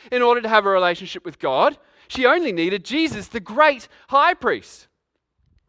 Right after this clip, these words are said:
In fact, while she was out there in the field, sitting on her stool milking cows, she could talk directly to God through Jesus. She could confess her sins,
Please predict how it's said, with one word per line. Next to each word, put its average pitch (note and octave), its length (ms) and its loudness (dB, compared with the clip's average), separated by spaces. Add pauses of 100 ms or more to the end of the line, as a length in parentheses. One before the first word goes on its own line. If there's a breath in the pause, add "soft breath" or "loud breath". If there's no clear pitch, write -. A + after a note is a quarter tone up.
(260)
In B3 80 -14
fact, B3 240 -4
while C4 200 2
she C#4 120 -8
was G#3 140 -6
out G3+ 160 2
there G3+ 140 -2
in F3 60 -4
the E3 60 -10
field, F3 360 -4 (180 soft breath)
sitting A3 240 -8
on F#3+ 100 0
her F#3 80 -4
stool F3+ 320 -8
milking E3+ 380 -8
cows, F#3+ 640 0 (760)
she - 280 -12
could - 160 -16
talk D#3 260 -8
directly E3 420 -8
to F3 100 -8
God A#2+ 280 -6
through C3 200 -14
Jesus. A2+ 500 -14 (280 soft breath)
She B2+ 300 -14
could A2 380 -14 (220)
confess C3 340 -10
her G#2+ 100 -16
sins, F#3 640 -8